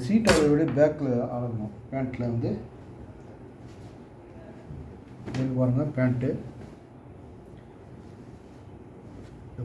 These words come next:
பாக்கெட்டுக்கு நேரா கரெக்டா இங்க வரணும். இப்போ இது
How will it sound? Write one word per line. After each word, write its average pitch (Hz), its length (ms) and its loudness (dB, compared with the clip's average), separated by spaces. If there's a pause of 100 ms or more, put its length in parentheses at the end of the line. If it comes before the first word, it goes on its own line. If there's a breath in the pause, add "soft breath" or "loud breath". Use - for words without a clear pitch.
பாக்கெட்டுக்கு 135 480 4
நேரா 135 400 6
கரெக்டா 117 280 0
இங்க 107 160 0
வரணும். - 260 -6 (2750)
இப்போ 135 260 -2
இது 123 100 6